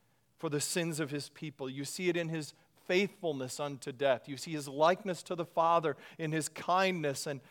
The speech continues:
and forgiveness by which we have been forgiven at the price of his own life. When you trust Jesus in his glorious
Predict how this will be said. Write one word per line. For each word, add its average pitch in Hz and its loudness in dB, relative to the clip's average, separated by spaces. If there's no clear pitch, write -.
and 156 -4
forgiveness 160 2
by 160 6
which 160 -2
we 226 2
have 156 0
been 151 -2
forgiven 135 -2
at 135 -8
the 139 -8
price 156 -4
of 143 -6
his 143 -6
own 143 -4
life. 135 -6
When 156 -2
you 220 0
trust 226 2
Jesus 185 -2
in 180 -2
his 160 -2
glorious 185 0